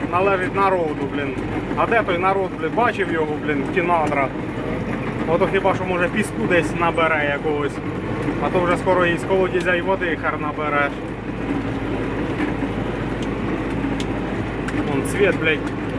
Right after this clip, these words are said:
казали, що не буде нічого дорожчать,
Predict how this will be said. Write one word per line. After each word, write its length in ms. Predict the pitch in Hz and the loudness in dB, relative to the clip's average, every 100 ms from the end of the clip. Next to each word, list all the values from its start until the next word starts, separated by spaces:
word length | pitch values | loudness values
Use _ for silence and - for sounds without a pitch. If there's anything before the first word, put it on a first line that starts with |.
| - - | -4 0
казали, 400 | 170 175 175 170 - | 2 4 4 2 0
що 80 | 175 | -2
не 100 | 190 | 0
буде 360 | 196 175 160 135 - - - - - - - | 0 2 0 -2 -6 -6 -6 -4 -4 -2 0
нічого 340 | 180 185 196 170 | 0 2 4 6
дорожчать, 560 | 190 208 196 - 160 | 6 6 4 2 -2